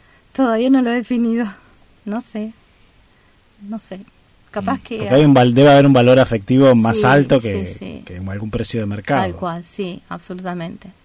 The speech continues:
Speaker 2: Mm.
Speaker 1: Sí.
Speaker 2: ¿Qué estás haciendo vos?
Speaker 1: Bueno, desde hace varios meses estoy solamente con este proyecto de,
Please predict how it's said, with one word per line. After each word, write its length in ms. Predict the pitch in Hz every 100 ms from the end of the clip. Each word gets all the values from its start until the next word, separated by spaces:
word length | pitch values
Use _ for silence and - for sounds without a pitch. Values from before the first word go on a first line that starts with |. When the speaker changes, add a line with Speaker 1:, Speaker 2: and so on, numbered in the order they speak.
| -
Speaker 2:
Mm. 180 | 196 185 - - -
Speaker 1:
Sí. 240 | 190 190 - _ _
Speaker 2:
¿Qué 80 | -
estás 160 | - 139
haciendo 420 | 127 127 113 101
vos? 400 | 98 - - - _ _ _ _ _ _ _ _ _ _ _ _ _ - - _ -
Speaker 1:
Bueno, 460 | 196 190 170 - _ -
desde 240 | 180 190
hace 180 | 208 240
varios 240 | 214 208
meses 360 | 190 202 - 208
estoy 220 | 185 180
solamente 440 | 180 196 185 180 185
con 140 | 175
este 180 | 175 160
proyecto 640 | - 196 - 180 180 175
de, 240 | 170 151